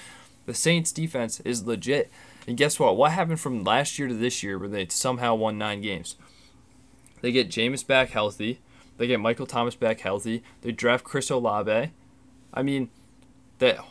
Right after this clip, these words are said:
the only question mark with the Saints is, is, is Alvin Kamara gonna get suspended because he did beat the shit out of someone in the offseason. So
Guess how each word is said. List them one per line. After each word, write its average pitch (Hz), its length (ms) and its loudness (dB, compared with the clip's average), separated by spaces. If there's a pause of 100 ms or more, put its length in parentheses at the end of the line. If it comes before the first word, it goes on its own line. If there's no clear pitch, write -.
(180)
the 120 100 4
only 196 460 4
question - 520 -2
mark 117 240 0
with 104 100 -12
the 117 80 -8
Saints 123 440 -2
is, 110 340 -4
is, 110 480 -2 (800)
is 127 260 2
Alvin 117 260 2
Kamara 107 380 -2
gonna 104 160 -6
get 90 160 -4
suspended 85 640 -8
because 95 260 -10
he 98 80 -8
did 101 240 -4
beat 101 160 -10
the 95 60 -10
shit 107 260 -4
out 92 120 -4
of 98 60 -8
someone 98 340 -6
in 92 80 -8
the - 40 -8
offseason. 95 640 -6 (540)
So 107 420 2